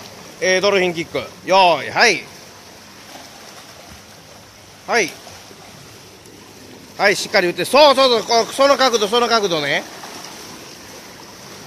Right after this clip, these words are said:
後ろに水を飛ばすって意識ね。浅すぎやな。ごめん、ごめん。<laughs> はい。ほな、ターンからいきます。ターンからね。で、これでさっき、さっきの、あの、タッ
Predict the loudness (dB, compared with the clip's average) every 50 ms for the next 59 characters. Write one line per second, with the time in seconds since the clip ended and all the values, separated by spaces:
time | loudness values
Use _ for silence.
0 | -20 -20 -20 -20 -20 -20 -20 -20 -20 -20 -20 -20 -20 -20 -20 -20 -20 -18 -14 -10
1 | -10 -8 -4 0 2 2 2 2 2 0 -2 -4 -2 0 0 0 0 0 0 2
2 | 2 0 0 -4 -4 -2 -4 -4 -4 -6 -8 -8 -6 -6 -4 -4 -4 -6 -8 -12
3 | -20 -20 -20 -20 -20 -20 -20 -20 -20 -20 -20 -20 -20 -20 -20 -20 -20 -20 -20 -20
4 | -20 -20 -20 -20 -20 -12 -6 -2 -2 0 0 0 0 0 0 0 2 2 4 2
5 | 0 0 0 0 0 -2 -2 -6 -10 -12 -12 -14 -16 -16 -10 -6 -6 -6 -6 -6
6 | -10 -10 -12 -12 -14 -16 -20 -20 -20 -20 -20 -20 -20 -20 -20 -20 -20 -20 -20 -20
7 | -20 -20 -20 -20 -20 -20 -20 -20 -18 -18 -12 -4 0 2 2 2 0 -4 -14 -20
8 | -20 -16 -6 0 2 4 6 6 4 4 4 4 4 4 2 2 2 2 2 0
9 | -2 -4 -6 -6 -10 -12 -14 -16 -18 -18 -10 -4 -2 -2 0 -2 -4 -6 -10 -10
10 | -8 -8 -8 -8 -8 -14 -20 -20 -20 -20 -20 -20 -20 -20 -20 -20 -20 -20 -20 -20
11 | -12 -6 -6 -2 2 4 4 4 4 2 0 0 0 0 -2 -2 -4 -6 -4 -4
12 | -4 -4 -2 -2 0 0 0 0 0 -2 -2 -4 -4 -2 -2 -2